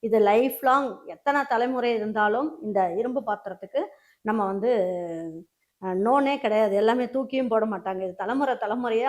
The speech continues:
வச்சு யூஸ் பண்றது ரொம்ப நல்லா இருக்கும். இந்த மாதிரி ஸ்டாண்டுமே வந்து ரொம்ப நல்லா இருக்கு, நீங்க வாங்கிக்கோங்க. இந்த பாத்திரம் எல்லாமே இருக்கு, இரும்புலயும் இருக்கு, இந்த மாதிரி பேனு, அதுக்கப்புறம் கடாய் எல்லாமே இருக்கு. வேணுன்றவங்க ஆர்டர் பண்ணி வாங்கிக்கோங்க.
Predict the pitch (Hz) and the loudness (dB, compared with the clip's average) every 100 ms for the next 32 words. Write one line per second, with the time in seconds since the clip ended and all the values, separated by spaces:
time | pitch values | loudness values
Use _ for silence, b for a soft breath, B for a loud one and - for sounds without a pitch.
0 | 233 196 302 233 226 220 208 185 185 269 | -2 -6 -6 -4 -4 -6 -10 -10 -6 -6
1 | 440 b b - 214 277 262 202 208 196 | -6 b b 0 2 2 2 4 2 2
2 | 381 415 226 214 214 220 - 226 269 254 | -4 -2 -2 0 2 0 0 0 2 0
3 | 220 247 202 226 302 202 220 208 185 190 | -2 -2 -2 -2 -2 -2 -4 -4 0 0
4 | 196 339 466 _ _ _ 214 214 190 226 | -2 -10 -12 _ _ _ -2 0 0 0
5 | 226 220 196 220 311 - 214 277 226 247 | 0 -2 -2 0 0 0 -4 0 2 2
6 | 240 240 262 - 214 226 240 220 214 208 | 2 -2 -2 -2 2 2 2 -2 -4 -2
7 | 247 240 233 226 208 214 330 480 b b | 0 0 0 0 -2 0 0 0 b b
8 | _ 233 233 240 233 240 247 233 247 247 | _ -2 2 2 2 2 2 0 -4 -4
9 | 220 226 254 247 226 247 247 208 240 269 | -4 -2 -4 -2 2 2 2 -2 0 0
10 | 262 262 208 302 415 254 220 214 208 196 | 0 -4 -6 -6 -6 -2 0 0 0 0
11 | 269 320 185 185 170 170 165 160 147 151 | 0 -2 -4 -10 -10 -8 -8 -12 -12 -16